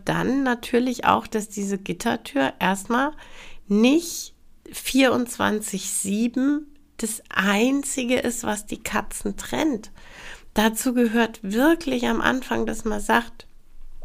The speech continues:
die ganz normale Tür ist natürlich auch noch verschlossen und nur wenn ich als Mensch dabei bin, nur wenn ich als Mensch aktiv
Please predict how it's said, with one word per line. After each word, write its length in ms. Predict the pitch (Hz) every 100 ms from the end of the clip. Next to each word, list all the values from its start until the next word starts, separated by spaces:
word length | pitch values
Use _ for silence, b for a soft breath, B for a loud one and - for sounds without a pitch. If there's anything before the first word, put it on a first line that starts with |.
| - - - -
die 200 | 190 208
ganz 420 | 214 226 269 -
normale 640 | 226 220 226 285 320 269 -
Tür 440 | - 226 233 247 B B B B B - -
ist 420 | 262 294 285 -
natürlich 800 | 226 233 220 - 311 302 247 -
auch 100 | -
noch 200 | 277 254
verschlossen 760 | - 208 196 - 202 208 - 208
und 260 | - 226 240
nur 300 | 269 262 226
wenn 220 | 226 226
ich 380 | - 277 262 -
als 240 | 226 226 233
Mensch 500 | 226 254 254 - -
dabei 480 | 220 220 220 233
bin, 280 | 220 214 214
nur 220 | 240 254
wenn 180 | 240 233
ich 320 | - 254 -
als 260 | - 214 -
Mensch 520 | 214 226 247 240 -
aktiv 1000 | - 208 - - - 254 269 262 - -